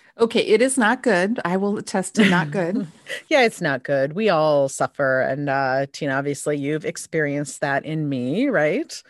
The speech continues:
Speaker 1: I for sure have. I can hear the change in your voice. We do not even have to be on Zoom. I don't have to see your face,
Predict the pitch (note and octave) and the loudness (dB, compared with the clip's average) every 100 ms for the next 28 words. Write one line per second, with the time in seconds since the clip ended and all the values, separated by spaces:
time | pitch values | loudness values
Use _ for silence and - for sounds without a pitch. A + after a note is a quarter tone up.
0 | - F#3+ F#3 F#3+ G3 F#3+ - F#3+ A3 A3+ | -8 -2 -2 -2 -4 -4 -2 -2 -2 -4
1 | A#3+ F#3+ F3 F3+ A#3 A3+ E3+ E3+ F3 D#3 | -2 0 2 2 0 0 -4 -2 -2 -4
2 | D3+ - F#3 F3+ F3 F3 F3 F3 E3+ E3+ | -4 -6 -4 -2 -2 -2 -2 -2 -4 -2
3 | E3 E3 E3 D#3+ - - F#3 F#3+ F#3+ E3+ | -2 -4 -4 -6 -8 -4 -2 -2 -4 -4
4 | E3 D#3+ F#3 G#3+ A#3+ A3+ - E3+ E3+ E3+ | -6 -2 0 2 0 -2 -2 -2 0 -2
5 | E3 E3+ D#3+ E3 D#3+ E3 E3+ E3 - D#3+ | -2 -4 -6 -8 -10 -10 -6 -6 -6 -10
6 | D#3 D#3+ D#3+ - - F3 F#3+ A3 B3+ C4+ | -8 -12 -12 -12 -8 -6 -2 -2 0 -2
7 | E3 D#3 D3 E3 D#3 E3 - D3 - A#3+ | -6 -10 -8 -8 -8 -10 -10 -12 -8 -6
8 | C4+ C4 B3 B3+ C4+ - - | -6 -6 -6 -6 -6 -8 -14